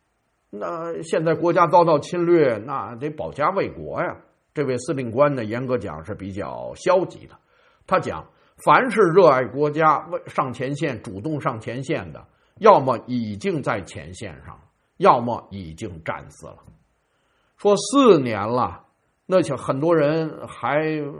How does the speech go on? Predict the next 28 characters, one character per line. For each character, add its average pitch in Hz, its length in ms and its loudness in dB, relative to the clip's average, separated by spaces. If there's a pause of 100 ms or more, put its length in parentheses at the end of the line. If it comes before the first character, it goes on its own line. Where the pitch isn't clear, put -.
(160)
没 117 240 -6
有 139 140 -2
这 120 140 -4
个 120 120 -6
意 143 300 -4
思， 80 420 -12
那 135 100 -4
你 101 140 -8
认 120 180 -6
为 123 80 -6
他 131 140 -4
现 127 260 -4
在 120 240 2
会 - 180 -4
突 131 200 -6
然 120 180 0
想 101 260 -10
起 104 100 -10
来 92 100 -8
我 90 160 -10
要 82 120 -10
上 101 220 -12
前 101 240 -14
线 113 220 -10
保 73 160 -12
家 98 140 -10
卫 98 200 -10
国？ 78 340 -12